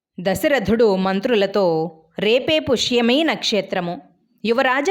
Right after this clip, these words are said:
పట్టాభిషేకమునకు అన్ని ఏర్పాట్లు త్వరగా చేయుడు" అని పలికి, సుమంత్రుని పిలిపించి, రాముని తన భవనమునకు తోడ్కొని రమ్ము అని పలికెను.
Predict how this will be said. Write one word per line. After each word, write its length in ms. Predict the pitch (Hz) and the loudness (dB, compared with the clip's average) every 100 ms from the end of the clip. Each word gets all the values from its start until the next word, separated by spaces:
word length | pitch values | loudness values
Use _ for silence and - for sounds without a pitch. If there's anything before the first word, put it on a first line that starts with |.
| 392 | 0
పట్టాభిషేకమునకు 1080 | 302 294 285 254 262 285 277 277 269 269 277 | 0 0 0 0 2 2 2 0 0 2 0
అన్ని 260 | 208 202 277 | 2 2 2
ఏర్పాట్లు 680 | 294 269 - 254 254 254 262 | 2 0 0 -2 0 2 2
త్వరగా 480 | 247 208 226 320 | 0 0 2 0
చేయుడు" 440 | 320 311 294 294 370 | 2 0 2 2 2
అని 240 | 370 254 | 2 2
పలికి, 800 | 233 208 185 202 196 165 170 - _ _ - | 0 0 -2 -2 -2 -2 -6 -12 _ _ -6
సుమంత్రుని 560 | 262 254 262 359 427 427 | -2 0 0 0 0 0
పిలిపించి, 960 | 302 247 254 240 226 240 233 233 - _ 214 | 0 0 0 0 0 0 0 -4 -12 _ -4
రాముని 520 | 214 262 349 311 302 | -2 0 0 2 0
తన 220 | 285 262 | 0 0
భవనమునకు 680 | 220 202 214 285 285 277 277 | 0 0 0 0 2 0 0
తోడ్కొని 560 | - 233 262 392 359 | 2 2 2 0 2
రమ్ము 340 | 339 320 330 415 | 2 2 4 4
అని 200 | 320 254 | 4 2
పలికెను. 600 | 214 190 185 185 180 | 0 0 -2 -2 -4